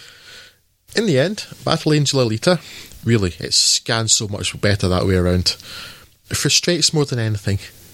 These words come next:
It's an interesting world in which, so far, the writers and director have failed to do anything interesting.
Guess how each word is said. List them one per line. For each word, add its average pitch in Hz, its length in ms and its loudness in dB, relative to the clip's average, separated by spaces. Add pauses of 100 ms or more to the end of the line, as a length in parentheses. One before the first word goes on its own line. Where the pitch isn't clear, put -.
(160)
It's 151 140 4
an 165 140 -4
interesting 185 640 0
world 170 440 0
in 139 180 4
which, - 420 0
so 151 240 0
far, 127 380 -2
the 117 220 0
writers 147 400 2
and 131 100 -2
director 117 460 0
have 113 80 0
failed 151 300 2
to 151 60 6
do 160 200 6
anything 101 360 2
interesting. 156 640 0